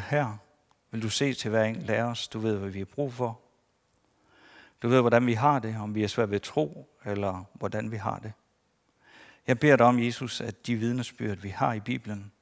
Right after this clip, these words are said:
om hvordan du handler med dit folk Israel, må blive trostyrkende for os, så vi kan se, at du er den gode hyrde, der samler de vildfarne får.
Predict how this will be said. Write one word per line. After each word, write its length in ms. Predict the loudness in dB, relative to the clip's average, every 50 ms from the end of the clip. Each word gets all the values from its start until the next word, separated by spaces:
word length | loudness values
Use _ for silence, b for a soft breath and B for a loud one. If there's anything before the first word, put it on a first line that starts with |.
| _ _ _ _ -4
om 180 | -2 0 0
hvordan 300 | 2 2 4 4 2 2
du 120 | 2 0 0
handler 280 | 2 0 0 0 -2
med 320 | -4 -6 -6 -8 -8 -6 -4
dit 160 | -4 -4 0
folk 240 | 4 4 4 4 2
Israel, 520 | -2 -6 -8 -6 -4 -2 -2 -2 -4 -6 -12 _ b b b b b b b b b b b b
må 120 | -2 -2 2
blive 200 | 2 2 2 2
trostyrkende 680 | 2 0 0 0 0 0 2 4 4 4 4 2 -2 -2
for 300 | 0 0 2 2 0 -2
os, 340 | -4 -4 -4 -4 -6 -10 -14 _ _ _ _ _
så 200 | -10 -4 -4 -2
vi 140 | -2 -2 -2
kan 140 | -2 -2 -2
se, 280 | 0 0 -2 -2 -2 -4
at 220 | -8 -8 -8 -6
du 160 | -4 -2 0 2
er 140 | 2 0
den 180 | 0 -2 -6 -6
gode 280 | -2 0 0 0 0 0
hyrde, 360 | 0 0 0 0 0 -4 -10 -12 _ _ b b b b b b b b b b b b
der 80 | -2 0
samler 420 | 0 2 2 0 0 0 -4 -4
de 140 | -4 -4 -4
vildfarne 500 | -4 -4 -4 -4 -2 -2 -2 -2 -2 -6
får. 440 | -8 -6 -6 -6 -6 -8 -14 _